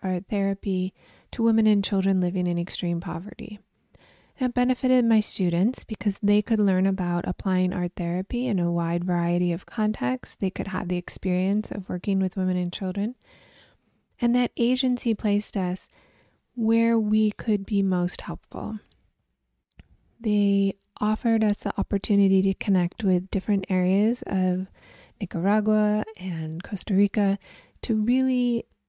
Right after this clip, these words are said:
show up with what we had to offer,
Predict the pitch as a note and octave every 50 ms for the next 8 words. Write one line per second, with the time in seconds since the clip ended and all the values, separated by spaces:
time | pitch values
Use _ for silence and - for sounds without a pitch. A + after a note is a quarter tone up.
0 | _ _ _ - - - - A#3+ B3+ B3+ B3+ - - A3+ G#3 G#3 G3 G3 - -
1 | G#3 G#3+ G#3+ G#3 G3+ F#3+ G3 - - - C4 F3 E3 F3+ - - A#3+ B3 C4 C#4
2 | D4+ D#4+